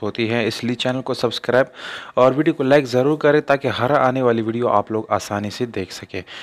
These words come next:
तो दोस्तों, गाड़ी के बारे में आप लोगों को मैं बताता चलूँ, एक्सएलआई दो हज़ार तीन मॉडल है दोस्तों, मुकम्मल जेन्युइन गाड़ी है, किसी किस्म का रीपेंट, टचिंग वगैरह इस गाड़ी में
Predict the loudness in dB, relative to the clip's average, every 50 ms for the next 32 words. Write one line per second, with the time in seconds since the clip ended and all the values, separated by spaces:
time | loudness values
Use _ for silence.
0 | -18 -8 -4 -2 2 2 2 2 2 2 4 6 6 6 6 4 4 4 6 6
1 | 6 6 4 2 0 0 -2 -2 -2 -2 -2 -2 -2 -2 -2 0 0 2 2 2
2 | 2 2 0 -2 0 -2 -4 -4 -6 -6 -8 -12 -16 -16 -16 -4 -2 -2 -2 -2
3 | -2 0 2 4 6 6 4 4 2 -2 -2 -2 -2 -2 -2 0 2 2 2 2
4 | 0 -4 -4 -2 -2 -2 0 0 0 0 0 0 2 2 0 0 0 -2 -4 -4
5 | -6 -6 -6 -8 -8 -6 -4 -2 -2 0 0 0 0 0 0 2 2 2 2 2
6 | 0 -2 0 2 2 2 2 2 0 -2 -4 -4 -6 -8 -8 -6 -6 -6 -6 -6
7 | -6 -6 -4 -2 -2 -2 0 -2 -4 -2 -2 -2 -4 -4 -4 -4 -4 -4 -4 -4
8 | -4 -4 -4 -2 -2 -2 -2 -2 -4 -4 -2 0 0 0 0 0 0 -2 -2